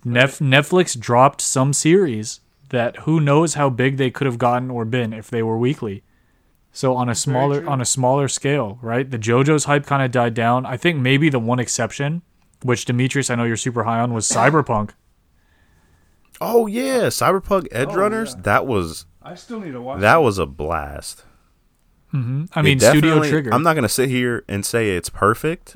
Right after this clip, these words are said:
Speaker 3: but man, that was a ride, and that was, that was a good
Speaker 2: It was
Speaker 3: one.
Speaker 2: a surprise. I wasn't expecting people to enjoy it that much, but apparently it's very good.
Speaker 3: And the genius,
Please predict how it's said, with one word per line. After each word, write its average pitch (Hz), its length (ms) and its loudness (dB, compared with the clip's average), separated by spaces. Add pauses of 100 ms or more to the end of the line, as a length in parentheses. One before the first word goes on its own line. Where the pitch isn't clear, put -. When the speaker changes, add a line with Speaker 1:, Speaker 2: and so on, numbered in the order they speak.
(100)
Speaker 3:
but 90 300 0
man, 80 640 -4 (680)
that 101 200 4
was 95 160 0
a 85 80 0
ride, 76 560 -2 (280)
and 85 160 -6
that 95 160 4
was, 95 220 -4
that - 80 -2
was 127 140 -4
a 90 40 -6
good 180 180 0
Speaker 2:
It 175 40 -4
was - 80 -4
Speaker 3:
one. 226 80 -4
Speaker 2:
a - 20 -10
surprise. 202 800 -8 (180)
I 160 140 -8
wasn't 208 260 -6
expecting 208 400 -14
people 190 260 -18
to 185 100 -14
enjoy 151 300 -14
it 139 100 -16
that 127 160 -16
much, 135 200 -20
but 131 100 -16
apparently 143 340 -18
it's 139 100 -20
very 139 220 -16
good. 127 240 -20 (320)
Speaker 3:
And 190 180 -4
the 170 80 -4
genius, 147 920 -4